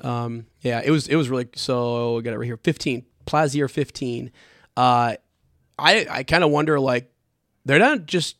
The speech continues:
nothing is just throwaway. I feel like this is set up for something. I don't, maybe not even this season, next season, 'cause they'll, they'll bring folks, you know, back for, for stuff. So,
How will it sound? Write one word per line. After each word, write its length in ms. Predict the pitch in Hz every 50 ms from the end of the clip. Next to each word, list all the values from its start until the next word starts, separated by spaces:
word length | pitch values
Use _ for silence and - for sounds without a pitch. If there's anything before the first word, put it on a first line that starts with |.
| _ _ _ _ _ _ _ _ _ _ _ _ _
nothing 380 | 143 160 208 240 233 - 277 254
is 160 | 196 151 -
just 240 | - 135 - - -
throwaway. 680 | 131 127 127 127 120 - - - - - - 135 - _ -
I 100 | 127 131
feel 220 | 131 - - 196 196
like 180 | 175 151 -
this 240 | - 139 135 127 -
is 140 | 135 117 -
set 200 | - - 143 143
up 260 | 139 135 131 - _ _ _
for 120 | - 135
something. 560 | 120 - - - 135 120 123 - 156 - 90 -
I 80 | - 127
don't, 340 | 135 135 - 127 127 - -
maybe 240 | 135 151 156 147 175
not 140 | 165 139
even 160 | 135 123 123 135
this 120 | 160 151
season, 380 | - 170 160 143 156 147 135 - - - _ _ _ _
next 240 | 139 143 147 - -
season, 300 | - 151 139 135 143 135
'cause 180 | - 139 123
they'll, 140 | 117 127 123
they'll 160 | - 123 123
bring 380 | 113 - 135 131 127 127 120 123 _ _ _ _ _ _ _ _ _
folks, 380 | - 135 131 120 - - - -
you 100 | 131 123
know, 180 | 117 110 107 - _ _ _
back 300 | - 117 120 117 120 -
for, 140 | - - - -
for 140 | - - 120
stuff. 320 | - - 127 120 123 -
So, 340 | - - 131 123 123 120 -